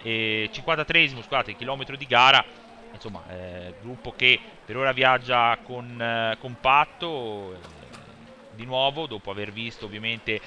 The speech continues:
eh, l'attacco di Aslani, l'atleta della formazione, eh, l'atleta della formazione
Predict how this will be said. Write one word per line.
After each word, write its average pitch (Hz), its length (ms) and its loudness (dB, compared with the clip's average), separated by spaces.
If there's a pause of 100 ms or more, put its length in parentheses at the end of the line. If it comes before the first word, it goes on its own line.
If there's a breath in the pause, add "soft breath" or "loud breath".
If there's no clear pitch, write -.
(220 loud breath)
eh, 104 320 -2
l'attacco 110 480 2
di 123 220 -12
Aslani, 156 720 6
l'atleta 117 500 0
della 113 160 0
formazione, 120 1200 -4 (320 loud breath)
eh, 104 320 -10 (720)
l'atleta 123 320 -4
della 120 160 -2
formazione 120 880 -8